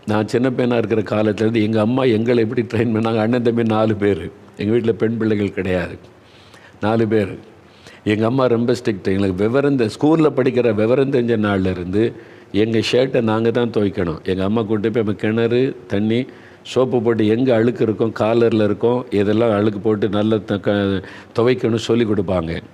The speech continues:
அப்புறம் எப்படி காய போடணும் எல்லாம் சொல்லி கொடுத்து, அவங்கவங்க ட்ரெஸ் அவங்கவங்க தான் துவைக்கணும்.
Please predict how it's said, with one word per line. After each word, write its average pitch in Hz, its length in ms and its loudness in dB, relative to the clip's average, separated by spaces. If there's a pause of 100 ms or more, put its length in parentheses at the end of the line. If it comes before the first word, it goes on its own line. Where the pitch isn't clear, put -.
(360)
அப்புறம் 104 320 0
எப்படி 117 340 0
காய 113 300 0
போடணும் 107 300 0
எல்லாம் 110 200 2
சொல்லி 107 240 0
கொடுத்து, 104 380 0 (120)
அவங்கவங்க 117 500 0
ட்ரெஸ் 110 260 -2
அவங்கவங்க 104 320 0
தான் 104 240 -2
துவைக்கணும். 95 500 -2